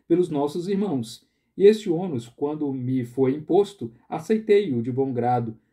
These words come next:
não por crer em minhas próprias forças, que reconheço serem poucas,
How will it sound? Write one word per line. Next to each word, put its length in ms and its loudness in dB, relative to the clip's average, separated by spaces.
não 240 -2
por 200 0
crer 260 0
em 100 0
minhas 240 -4
próprias 400 -4
forças, 440 -4
que 120 -10
reconheço 580 -2
serem 300 -6
poucas, 580 -2